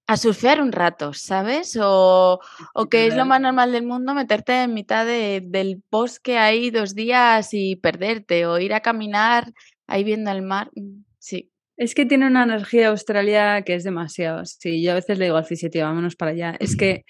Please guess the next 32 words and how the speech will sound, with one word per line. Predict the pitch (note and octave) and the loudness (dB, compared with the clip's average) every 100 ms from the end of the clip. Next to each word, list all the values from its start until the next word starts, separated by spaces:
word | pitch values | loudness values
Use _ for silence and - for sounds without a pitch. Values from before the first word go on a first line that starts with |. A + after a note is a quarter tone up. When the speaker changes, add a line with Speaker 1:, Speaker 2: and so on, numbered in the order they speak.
| - - | -20 -20
Speaker 1:
<laughs> | _ _ | _ _
Speaker 2:
y, | G#3 G#3 G3 F#3 | 2 4 4 2
y | - G3 F#3 | 0 0 2
nos | F#3 | 0
ha | G3 | 0
salido | B3 C4+ A#3+ | 2 4 2
un, | G3+ - | 0 -2
un | G3+ F#3+ F#3+ | -2 0 0
niño | F#3+ F#3 | 0 0
muy | F3+ F3+ | 0 0
rubito | F3 G3 B3 A3+ | 0 0 2 4
y | G3 | 4
yo | |
digo: | F#3 E3+ | 2 0
"Tío, | B3 C4+ G3 | 0 0 0
si | G3+ | -4
es | - | -4
que | A3+ G#3+ | 0 0
es | G#3 | 2
Speaker 1:
Parece | A3 G3 | 2 2
Speaker 2:
australiano, | G#3 F#3 G3+ C4 | 2 2 2 2
Speaker 1:
australiano. | G3+ | 2
Speaker 2:
yo | F#3 | 0
creo | G#3 A#3 | 0 2
que | B3 | 2
nos | A#3 A3+ | 2 -2
está | A3 G#3+ | -2 2
diciendo, | G#3+ G#3+ A3+ A3 G3+ G3 | 4 4 0 0 0 0
vámonos | G#3+ B3 C4+ | -2 -2 -2
para | C4 A#3+ | 0 0
allá", | F#3+ F3 | 0 -2
¿sabes? | G#3+ A3 D#4 D#4 D#4+ | -2 2 2 0 -6